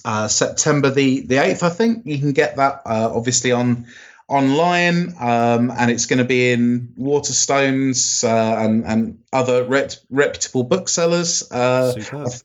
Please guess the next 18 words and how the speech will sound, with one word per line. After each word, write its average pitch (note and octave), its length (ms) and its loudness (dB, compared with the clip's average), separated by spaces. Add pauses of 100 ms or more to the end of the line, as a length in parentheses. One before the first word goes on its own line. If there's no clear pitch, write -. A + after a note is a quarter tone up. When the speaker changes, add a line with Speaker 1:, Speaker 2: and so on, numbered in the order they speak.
Speaker 1:
think E3+ 140 0
it - 120 -2
costs E3+ 280 0
about D3 260 -2
thirteen D#3 480 -2
quid. F#3 340 0 (540)
I've B2 160 2
also D#3 380 2
got, C#3 240 0
um, B2 680 2 (920)
my B2 240 2
latest, B2 720 0
uh, A2 300 -4
sci-fi C#3+ 880 0 (600)
book D#3+ 180 0
Speaker 2:
Uh-huh. C3+ 180 -6
Speaker 1:
is - 180 -2
out, - 480 -4